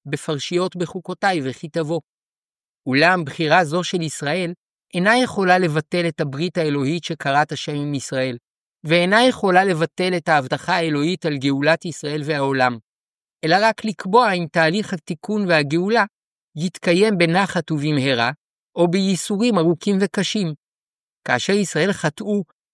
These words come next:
עד שכבר לא יכלו לתקן את מצבם בלא כפרת הגלות והייסורים, החלו להתגשם כל דברי הפורענות הקשים שבתורה, שנאמר, "והיה אם לא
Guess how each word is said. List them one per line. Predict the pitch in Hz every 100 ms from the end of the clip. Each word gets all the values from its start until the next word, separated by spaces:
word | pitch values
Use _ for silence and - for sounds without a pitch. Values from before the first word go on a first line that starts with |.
| -
עד | 202 202
שכבר | 226 196 156 147
לא | 165 208
יכלו | - 214
לתקן | 196 170 - 175 196
את | 180
מצבם | 160 - 127 180 185 135
בלא | 151 185
כפרת | - - 151 143 196 175
הגלות | 151 147 170 180 - _ _ _
והייסורים, | 123 127 131 - 139 196 185 202 _ _ _ _ -
החלו | 147 214 240 254
להתגשם | 208 - 135 160 - 214 220
כל | - 208 214
דברי | 190 160
הפורענות | 196 - 190 165 156 190 196
הקשים | 190 160 - 190 180
שבתורה, | 180 147 - 143 127 - _ _ _ _ -
שנאמר, | 170 160 156 135 135 170 _ _ _ _
"והיה | 151 180 208 233
אם | 214
לא | 214